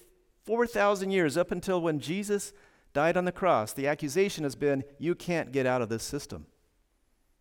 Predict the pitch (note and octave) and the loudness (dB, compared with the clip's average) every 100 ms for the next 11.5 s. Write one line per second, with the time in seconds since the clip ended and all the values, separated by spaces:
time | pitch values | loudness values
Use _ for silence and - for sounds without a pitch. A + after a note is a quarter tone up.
0 | - D#3 G#3+ F#3+ F3 F3 - - G3+ - | -6 -4 -2 -2 0 0 -4 -4 -4 -4
1 | - C#3+ - E3 - - - _ _ _ | -4 -6 -6 -10 -10 -16 -18 _ _ _
2 | _ _ _ _ _ _ _ _ _ _ | _ _ _ _ _ _ _ _ _ _
3 | _ _ _ _ _ _ _ _ - C#3+ | _ _ _ _ _ _ _ _ -8 -4
4 | B2 F#2 - - - _ _ _ _ - | -4 -6 -14 -18 -20 _ _ _ _ -16
5 | - G#2+ - - _ _ _ _ _ _ | -10 -10 -10 -20 _ _ _ _ _ _
6 | _ _ _ _ _ _ _ - - D#3+ | _ _ _ _ _ _ _ -18 -6 -4
7 | C#3+ C#3 D#3 D3+ B2+ A#2 - - B2 G2+ | -2 -2 0 0 0 -4 -6 -10 -6 -6
8 | - - _ _ _ _ _ _ _ _ | -8 -18 _ _ _ _ _ _ _ _
9 | _ _ _ _ A2 A#2+ A2+ F#3 A#3+ G#3 | _ _ _ _ -6 -4 2 2 2 0
10 | G3 E3+ D#3+ C#3+ C3 - D3+ D#3 - D3 | 0 2 2 2 0 0 -2 -2 -4 -2
11 | C3+ B2+ D3 B2+ A2 | -2 -2 2 2 0